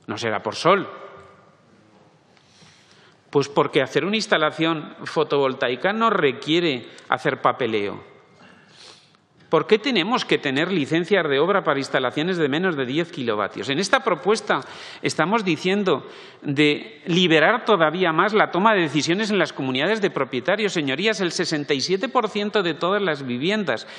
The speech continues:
son en bloque. Si yo no puedo colocarme un pa-, un panel en, en el tejado comunitario porque vivo en un bloque y siempre tengo en contra el del vecino del quinto,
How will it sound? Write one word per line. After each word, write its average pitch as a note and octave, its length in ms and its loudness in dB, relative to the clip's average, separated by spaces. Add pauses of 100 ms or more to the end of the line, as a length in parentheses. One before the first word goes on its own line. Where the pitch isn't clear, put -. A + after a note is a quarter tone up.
(100)
son G3 220 2
en C3+ 180 0
bloque. E3+ 420 2 (1400)
Si E3+ 280 -4
yo A3+ 120 0
no B3 140 2
puedo A3 340 2
colocarme G3 480 0
un F3+ 100 0
pa-, D3 220 0 (100)
un F3 140 0
panel F3+ 380 2
en, D#3 160 0
en D3 180 -2
el C3+ 160 -2
tejado F#3 440 2
comunitario D3 720 0
porque C3+ 300 2
vivo G3+ 200 0
en E3+ 100 0
un C3+ 160 -2
bloque D#3+ 460 2 (420)
y D#3+ 120 0
siempre G3 440 0
tengo F#3+ 260 2
en D3 100 2
contra F3+ 380 2
el C#3 80 -4
del C3 140 0
vecino F#3+ 380 0
del B2 200 0
quinto, D#3 560 -2